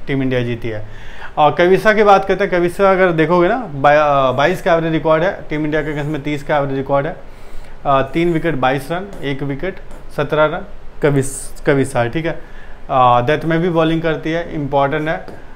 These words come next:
और मुझे लग रही है कि ये आपको चालीस के आसपास point दे सकती है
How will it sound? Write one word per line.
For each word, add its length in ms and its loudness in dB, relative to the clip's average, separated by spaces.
और 180 4
मुझे 220 2
लग 120 2
रही 140 0
है 60 -4
कि 80 -2
ये 160 0
आपको 360 4
चालीस 600 -2
के 120 -2
आसपास 500 0
point 280 -2
दे 100 0
सकती 340 -8
है 100 -8